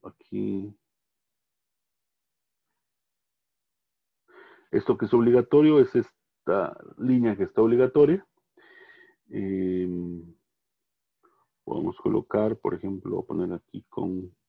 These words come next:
con este color. Esta línea perpendicular se refiere a la continuidad que existe en toda la, la línea, que lo que significa es, estoy copiando la llave primaria y foránea al mismo tiempo,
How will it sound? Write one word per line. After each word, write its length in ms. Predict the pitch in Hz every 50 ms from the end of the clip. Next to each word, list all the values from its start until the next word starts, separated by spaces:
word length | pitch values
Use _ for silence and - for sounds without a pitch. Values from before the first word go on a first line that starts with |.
| _ _ _ _ _ _ _ _ _ _ _ _ _ _ _ _ _ _ _ _ _ _ _ _ _ _ _ _ _ _ _ _ _
con 180 | _ - - -
este 200 | - - - -
color. 280 | - - - - - _ _ _ _ _ _ _ _ _ _ _ _ _ _ _ _ _ _ _ _ _ _ _ _ _ _ -
Esta 340 | - - - - - 123 120
línea 440 | 131 147 156 147 143 151 165 156 -
perpendicular 960 | - 107 104 92 98 101 101 101 98 - - 104 104 107 139 180 202 - - - _ - - - - - _ - - _ _ - - - - -
se 120 | - - 110
refiere 420 | 101 101 - - 120 123 123 127
a 80 | 123 113
la 220 | 107 104 98 -
continuidad 960 | - _ - 117 113 107 101 - - 113 110 104 104 101 101 107 113 110 101
que 100 | - 101
existe 540 | 95 - _ - 113 110 - - 110 104 101
en 500 | 98 95 95 - - 98 95 92 92 90 -
toda 300 | - 110 110 110 104 101
la, 340 | 92 90 87 85 73 - - -
la 160 | - 92 92
línea, 420 | 95 107 113 117 147 196 208 - _ _ _ _ _ _ _ _ _ _ _ _ _ _ _ _
que 160 | - 92 92
lo 100 | 98 95
que 120 | - 95
significa 420 | 87 101 104 95 113 120 - 127 123
es, 140 | 139 147 -
estoy 220 | - - - 123
copiando 420 | - - - - - 117 117 120 113
la 100 | 110 104
llave 120 | 107 110
primaria 400 | 110 - 110 101 107 110 110 113
y 40 | 107
foránea 380 | - - 95 95 95 98 98 95
al 60 | 95
mismo 200 | 104 104 101 92
tiempo, 380 | - 101 90 82 - _ _